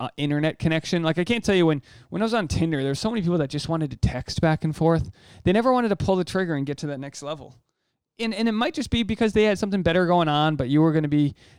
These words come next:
that thing they keep warm on the back burner. Like, who knows, right? Who really knows? So you can't really know for sure, but you can just start,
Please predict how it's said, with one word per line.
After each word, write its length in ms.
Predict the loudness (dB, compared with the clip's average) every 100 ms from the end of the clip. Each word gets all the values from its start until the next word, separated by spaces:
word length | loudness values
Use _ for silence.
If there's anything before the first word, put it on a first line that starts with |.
| _
that 140 | -4
thing 220 | 0 -2 0
they 120 | 0
keep 180 | 0 0
warm 320 | -2 0 -2
on 80 | -2
the 60 |
back 280 | -2 -4 -4
burner. 340 | -4 -2 -2
Like, 140 | -2 4
who 140 | 4
knows, 360 | 6 4 4 2
right? 180 | 2 4
Who 240 | 4 4
really 240 | 4 4
knows? 440 | 4 2 0 -6 -14 _ -20 -14
So 400 | 0 4 4 4 -4 _ _ -6
you 60 | 0
can't 180 | 2
really 160 | 4 4
know 120 | 4
for 140 | 2 -2
sure, 260 | 2 2
but 140 | 4 2
you 80 |
can 160 | 0 -2
just 220 | -2 -2
start, 320 | 0 2 0